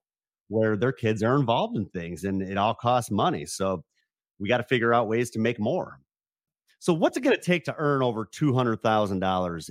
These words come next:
in twenty twenty-four? You know, Chris, right off the bat, you know, he mentioned setting goals is essential.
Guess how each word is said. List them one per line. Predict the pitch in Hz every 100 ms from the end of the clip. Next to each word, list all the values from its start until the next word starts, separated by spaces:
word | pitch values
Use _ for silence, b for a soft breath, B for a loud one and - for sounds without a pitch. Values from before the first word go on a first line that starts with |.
| -
in | 92 90 85 143 _ _
twenty | - 104 95
twenty-four? | - 95 82 - 80 65 67 _ _ _ _ _ _ -
You | 110
know, | 101
Chris, | - 160 147 110
right | 135 135
off | 131 -
the |
bat, | 110 107 95 76
you | 107
know, | 95
he | 95
mentioned | 113 110 113 101 90
setting | - 104 98 90
goals | 107 110 107 98 87
is | 92 98 95 95 80 - -
essential. | 113 - 117 113 120 107 101